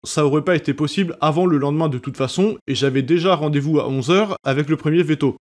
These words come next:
Du coup, j'ai rappelé le premier veto pour m'assurer que le rendez-vous était maintenu. Eux m'ont dit que oui, oui, pas de soucis, ils étaient en train d'installer la machine, donc rendez-vous à onze heures comme prévu. Comme c'était le plus simple,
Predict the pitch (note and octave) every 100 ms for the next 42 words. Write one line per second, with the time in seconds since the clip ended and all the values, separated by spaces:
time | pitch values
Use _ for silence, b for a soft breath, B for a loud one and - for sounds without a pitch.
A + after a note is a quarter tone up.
0 | _ B2 C3 G3+ A3 G#3 D3 D3+ D#3 F3
1 | D3 C#3 D#3 D#3 D3+ D#3+ F3 F3 A#2 B2+
2 | C3 D3 D#3 C#3+ C3 C3 C#3 C3+ C#3+ B2
3 | B2 C3 C#3 G3 B3+ - _ - F3+ D#3+
4 | D3 F#3 - B2 B2 D#3 F3+ G3+ E3+ C3+
5 | D3+ - F#3 D3 B2+ C#3 C#3 D3+ C#3+ D3+
6 | D3 C3+ C#3 D3 - F3 D#3+ - C3 -
7 | D3+ D3 C#3+ D3+ B2+ B2 C3 B2 A2 B2
8 | F#3 C4 - _ _ G3+ G3+ - D#3+ F3
9 | F3 E3+ F#3 D3+